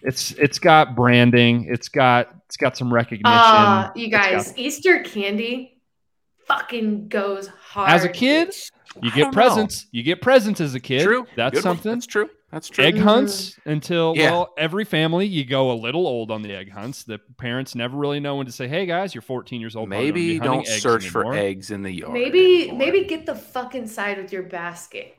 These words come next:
Speaker 2: Brody.
Speaker 1: Yeah. Uh,
Speaker 3: Yeah, nerd.
Speaker 1: Uh, yeah, and, you know, the food's pretty good. A lot of times you do
Speaker 2: I
Speaker 1: have to go
Speaker 2: like
Speaker 1: to
Speaker 2: ham.
Speaker 1: church, which is not great.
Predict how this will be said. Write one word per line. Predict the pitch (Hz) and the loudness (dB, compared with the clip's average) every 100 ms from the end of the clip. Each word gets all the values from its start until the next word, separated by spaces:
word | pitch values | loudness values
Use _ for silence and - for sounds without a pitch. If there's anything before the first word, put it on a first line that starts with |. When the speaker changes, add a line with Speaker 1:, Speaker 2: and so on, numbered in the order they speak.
| _ _ _ - | _ _ _ -14
Speaker 2:
Brody. | 170 104 | -8 -6
Speaker 1:
Yeah. | 92 82 73 - _ _ 110 | -4 -6 -10 -16 _ _ -8
Uh, | 107 98 92 85 85 | -6 -6 -6 -10 -8
Speaker 3:
Yeah, | 92 76 - - | -8 -8 -12 -16
nerd. | 95 78 82 87 - _ _ _ _ _ - - _ _ _ _ _ _ _ | -14 -12 -8 -8 -10 _ _ _ _ _ -14 -14 _ _ _ _ _ _ _
Speaker 1:
Uh, | 139 135 120 - 87 | -6 -4 -6 -8 -12
yeah, | 180 180 160 160 | -2 2 2 0
and, | 202 226 247 | -2 -2 0
you | |
know, | 262 165 165 | 0 -2 -2
the | 117 | -16
food's | - 120 117 - | -8 -6 -6 -12
pretty | - 110 104 | -12 -12 -6
good. | 151 185 185 185 180 | -2 2 2 2 0
A | 175 160 - - | -2 -6 -14 -12
lot | 117 | -10
of | 135 | -8
times | 139 127 | -12 -10
you | 123 | -2
do | |
Speaker 2:
I | 226 | 0
Speaker 1:
have | |
to | 226 | 2
go | |
Speaker 2:
like | 220 240 - | 0 0 -6
Speaker 1:
to | 226 | -4
Speaker 2:
ham. | 214 | -2
Speaker 1:
church, | 165 185 208 - - | 0 -2 -4 -8 -12
which | 151 151 | -14 -14
is | 156 | -12
not | 147 156 147 | -8 -8 -10
great. | 117 120 131 190 240 | -14 -10 -8 -8 -14